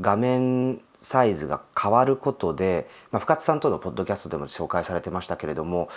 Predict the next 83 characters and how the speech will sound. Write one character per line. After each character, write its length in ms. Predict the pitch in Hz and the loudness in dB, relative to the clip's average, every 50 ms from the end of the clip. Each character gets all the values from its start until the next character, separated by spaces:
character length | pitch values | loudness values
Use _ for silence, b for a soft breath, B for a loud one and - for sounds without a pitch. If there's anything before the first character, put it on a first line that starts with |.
| B B B B | B B B B
少 220 | B - - - 208 | B -8 -4 -2 -2
し 280 | 190 - 90 80 69 - B B B B B B B B | -2 -2 -4 -4 -6 -8 B B B B B B B B
そ 140 | - - 95 | -6 -4 -4
の、 180 | 90 82 82 - _ _ _ - - - _ _ _ _ - | -4 -4 -6 -8 _ _ _ -20 -20 -20 _ _ _ _ -18
ど 380 | 190 - - 131 170 185 202 190 | -16 -6 0 4 4 6 6 4
う 40 | 143 | 4
い 60 | 113 | 4
う 80 | 107 | 2
ふ 140 | 98 - - | 2 0 -2
う 60 | 107 | -2
に 100 | 98 90 - | -2 -2 -2
対 240 | - - 110 113 117 | 0 0 2 2 2
応 80 | 113 | 2
す 120 | 113 - 127 | 0 0 0
れ 80 | 131 | 2
ば 120 | 117 104 98 | 4 4 4
い 80 | 113 | 4
い 20 | 113 | 2
の 120 | 101 92 | 2 0
か 100 | - 90 | 0 -2
っ 40 | - | -6
て 140 | - - 85 | -4 -4 -4
い 60 | 82 | -2
う 20 | |
見 160 | 78 87 90 | -2 -2 -6
極 300 | - - - 147 151 156 | -6 -4 -2 0 0 0
め 140 | 151 151 147 | 2 2 2
が 120 | 135 135 135 | 2 2 0
必 280 | 127 - - - - 127 | 0 -6 -10 -4 -2 0
要 80 | 123 | 0
に 80 | 123 123 | 2 0
な 80 | 123 | -2
っ 40 | 120 | -2
て 220 | - - - - 87 | -6 -8 -8 -8 -6
く 140 | - - | -4 -4
る 80 | 80 71 | -4 -4
は 180 | 71 - - 87 | -4 -6 -8 -6
ず 80 | 90 | -4
な 120 | 90 85 80 | -4 -4 -4
ん 100 | 73 58 | -6 -8
で 80 | 50 | -12
す 160 | - - - | -14 -14 -10
よ 80 | 67 73 | -8 -6
ね。 240 | 101 127 147 160 - B B B B B B B B B | -6 -4 -6 -6 -8 B B B B B B B B B
な-、 160 | B 156 151 147 | B 0 0 0
急 260 | - 143 - 185 175 | -2 0 2 2 4
い 20 | |
だ 100 | 139 120 | 4 4
方 160 | 110 123 117 | 4 4 2
が 100 | 104 104 | 2 2
い 60 | 104 113 | 2 2
い 20 | |
の 100 | 110 101 | 0 0
か、 100 | - 110 | -2 -2
そ 120 | 98 - | 0 0
れ 80 | 143 135 | 0 2
と 80 | 156 147 | 4 2
も 80 | 131 | 2
も 120 | 123 127 135 | 4 2 2
う 40 | |
ち 80 | 131 147 | 2 0
ょ 20 | |
っ 20 | 127 | 2
と 100 | - 120 | 4 4
様 100 | 113 113 | 4 4
子 120 | 113 - | 4 2
を 40 | 123 | 2
見 100 | 127 123 | 2 2
て 80 | 117 104 | 2 0
じ 120 | 90 101 | 0 0
っ 20 | |
く 100 | - - | 0 0
り 80 | 113 98 | -2 -2
作 160 | - - 113 | 0 -2 -2
り 60 | 104 | 0
込 140 | 107 - 110 | 0 0 0
ん 20 | 101 | 2
で 80 | 95 | 2
も 100 | 87 90 | 2 2
い 60 | 98 | 4
い 20 | 95 | 2
の 100 | 90 82 | 2 2
か、 220 | - 73 62 - | 0 0 -2 -2